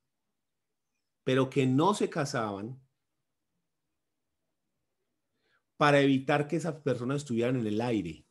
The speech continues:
Que si alguno de los dos se muere, tuvieran algo.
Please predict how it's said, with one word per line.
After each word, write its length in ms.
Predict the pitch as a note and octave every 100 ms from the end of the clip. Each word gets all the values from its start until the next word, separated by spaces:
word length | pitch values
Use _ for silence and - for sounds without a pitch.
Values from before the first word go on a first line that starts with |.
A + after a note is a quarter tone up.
| _ _ _ _ _ _ _ _ _ _ _ _ _ _ _ _ _ _ _
Que 140 | D3
si 120 | C#3+ D3+
alguno 340 | C#3+ D#3+ F3+
de 40 |
los 160 | E3 A#2+
dos 160 | C3 C3
se 100 | D3+
muere, 320 | D3+ D3+ D#3
tuvieran 640 | D3 A#2 A#2+ C3+ C#3+ C#3 _ _ _ _ _
algo. 600 | F3 E3 C3 A2 F#2 D2+